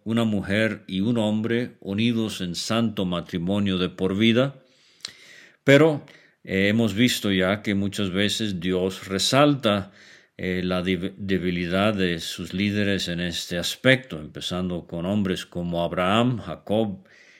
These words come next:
y ahora David. Bueno, David se distancia de ellos, de ellas, pero les muestra misericordia,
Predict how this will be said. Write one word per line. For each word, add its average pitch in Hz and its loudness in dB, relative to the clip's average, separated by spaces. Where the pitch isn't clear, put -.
y 82 -14
ahora 87 -4
David. 87 -2
Bueno, 135 6
David 107 4
se 98 0
distancia 151 0
de 143 2
ellos, 139 -2
de 104 0
ellas, 120 0
pero 123 4
les 95 0
muestra 101 -2
misericordia, 92 -2